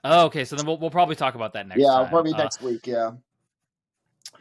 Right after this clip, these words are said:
Speaker 1: so I've
Speaker 2: Um,
Speaker 1: known Jumpman, oh, Jumpman, when did we meet? Twenty ten?
Speaker 2: Yeah, yeah, I went in college back in twenty ten roughly, or,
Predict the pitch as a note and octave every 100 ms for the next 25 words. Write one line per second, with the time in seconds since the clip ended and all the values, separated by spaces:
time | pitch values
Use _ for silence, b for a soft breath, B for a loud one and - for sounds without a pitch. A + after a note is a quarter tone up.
0 | B B - D3 D3+ D4 E4 E3+ A2+ D3+
1 | G3+ E3+ D#3 D3+ C#3+ C#3 B2+ C3 G#3+ G3
2 | G#3 C#4 D4 D4+ A3 G3 A3+ F#3 - D3
3 | F#3 C#4+ F#4 A#3 F3+ E3+ D#3+ E3+ E3 D#3+
4 | F#3 F#3+ F#3 F3 F3 C#3+ - - C#3 C#3
5 | C#3+ C#3 - D3 D3 D#3+ D3 C3 A#2+ A#2
6 | - A#2+ A#2+ A#2 B2